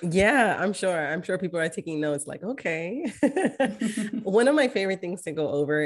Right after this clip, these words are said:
Speaker 1: is, um, my guest routine. So Ashley,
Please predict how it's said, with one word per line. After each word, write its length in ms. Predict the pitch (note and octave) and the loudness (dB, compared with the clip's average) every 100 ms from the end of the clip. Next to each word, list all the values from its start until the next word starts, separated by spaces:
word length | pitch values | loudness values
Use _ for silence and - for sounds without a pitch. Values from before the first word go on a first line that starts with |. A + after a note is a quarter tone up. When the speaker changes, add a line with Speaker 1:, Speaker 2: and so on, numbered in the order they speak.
| - | -2
Speaker 1:
is, 560 | C#3+ C#3 C#3 C3+ C3+ - _ | -4 -4 -4 -4 -6 -8 _
um, 640 | A#2+ C3+ B2+ B2+ B2+ C3+ D3+ _ - - | -10 -8 -8 -10 -12 -14 -18 _ -12 -4
my 180 | D3+ C#3+ | -2 -2
guest 340 | C#3 C#3 - | -4 -6 -4
routine. 640 | D3 C#3 - C3 C3 C3+ D#3 | -4 -4 -10 -10 -8 -10 -6
So 140 | E3 | -6
Ashley, 640 | - E3+ F#3 D#3+ D3+ C#3 | -4 -4 -4 -6 -6 -6